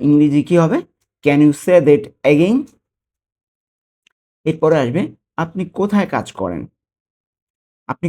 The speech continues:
কোথায় কাজ করেন?" এটাকে ইতালিয়ান ভাষা কি বলবো? "Dove lavori?" "Dove lavori?" "Dove lavori?" অর্থ "আপনি কোথায় কাজ করেন?" "Dove" অর্থ "কোথায়?", "lavori" অর্থ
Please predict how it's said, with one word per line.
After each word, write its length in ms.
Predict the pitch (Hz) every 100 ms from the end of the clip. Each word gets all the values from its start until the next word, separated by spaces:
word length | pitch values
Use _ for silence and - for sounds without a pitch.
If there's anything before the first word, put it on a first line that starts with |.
| 165
কোথায় 240 | 185 196
কাজ 160 | 165 127
করেন?" 220 | - 110 101 - -
এটাকে 240 | 139 117 -
ইতালিয়ান 480 | 131 135 143 120 110
ভাষা 220 | 110 110
কি 140 | 123 131
বলবো? 300 | 123 139 202 151 _ _ _ _ 107 139
"Dove 320 | 139 127 147 143
lavori?" 480 | 147 151 190 196 277 - _ _ _ _ _ _ _ - -
"Dove 380 | 139 120 110 156 415 _ _ _ -
lavori?" 600 | 151 156 156 170 185 160 120 _ _ _ _ _
"Dove 380 | 120 147 131 131
lavori?" 420 | 117 113 117 131 131
অর্থ 220 | 120 - 220 233 - _ -
"আপনি 180 | - 160 160
কোথায় 300 | 165 165 170
কাজ 200 | 165 117 -
করেন?" 300 | 104 71 60 - _ _ _ _ _
"Dove" 260 | 156 143 127
অর্থ 160 | 110 - 123 -
"কোথায়?", 360 | 139 175 196 359 _ _ _ _ _ _ _ _ _ _
"lavori" 460 | 123 120 117 117 113
অর্থ 180 | 110 -